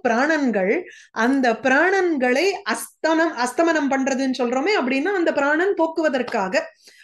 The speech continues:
பிராகிருதமாக இருக்கக்கூடிய இந்த பிராணனை போக்கி, அதுக்கப்புறம் சம்ஸ்தாபிய, அஸ்மானு ஹிருதயே சம்ஸ்தாபிய,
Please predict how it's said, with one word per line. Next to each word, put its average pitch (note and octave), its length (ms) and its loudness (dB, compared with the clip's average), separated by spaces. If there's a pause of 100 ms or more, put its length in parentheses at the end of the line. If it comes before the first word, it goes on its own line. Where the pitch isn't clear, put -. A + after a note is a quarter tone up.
(140)
பிராகிருதமாக F4+ 920 0
இருக்கக்கூடிய D4+ 640 -2 (140)
இந்த F4+ 500 -2
பிராணனை C#4+ 580 0 (140)
போக்கி, B3 560 -2 (680)
அதுக்கப்புறம் D#4 840 -2
சம்ஸ்தாபிய, D#4+ 800 0 (120)
அஸ்மானு D#4 640 0
ஹிருதயே C#4+ 520 0
சம்ஸ்தாபிய, A3 720 -4